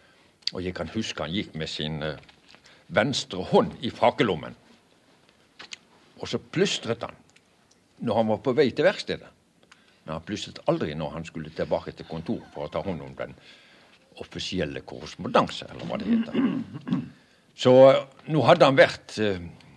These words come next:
batterisjef her i nitten og fem, som var en, en stor tid for det norske forsvar. Og han var glad i kanonen her, kjente dem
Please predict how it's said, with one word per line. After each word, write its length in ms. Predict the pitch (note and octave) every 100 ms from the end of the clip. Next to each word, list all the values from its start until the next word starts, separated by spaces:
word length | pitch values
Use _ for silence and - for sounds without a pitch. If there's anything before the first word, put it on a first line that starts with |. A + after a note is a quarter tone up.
| -
batterisjef 580 | A2 G#2 C3+ B2+ - E2+
her 180 | G2 E2+
i 40 | F#2+
nitten 240 | G2 F#2+
og 80 | D#2+
fem, 220 | - - - - _ - - _ _ _ - -
som 160 | F#2+ F2
var 140 | D#2
en, 140 | D2+ D#2
en 160 | D#2 C#2
stor 600 | - - - G#2 G2+ G2+ - - _ _ _ _ _ _ _ _ _ _ - -
tid 320 | - F#2 C#2
for 220 | - C#2 C#2+
det 180 | C#2+ C#2+ D2 - - -
norske 400 | C#2+ - - -
forsvar. 480 | - - - - - - _ _ _ _ - _ _ _ _ _ -
Og 340 | F2+ F2 F2 E2
han 160 | E2+
var 200 | F2+ F#2
glad 240 | G#2 G2+ F2
i 60 |
kanonen 420 | - F#2 G2 F#2+
her, 140 | F#2 G#2
kjente 380 | - A2+ A2 E2
dem 160 | E2